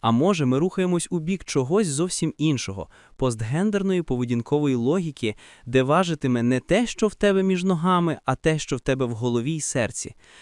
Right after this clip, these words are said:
Це не питання утвердити новий порядок,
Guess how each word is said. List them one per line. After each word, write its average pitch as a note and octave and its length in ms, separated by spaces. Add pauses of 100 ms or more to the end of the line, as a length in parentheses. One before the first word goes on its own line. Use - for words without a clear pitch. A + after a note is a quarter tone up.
(140)
Це - 140
не G#3+ 100
питання G#3 560
утвердити D#3+ 560
новий D#3 240
порядок, C#3+ 580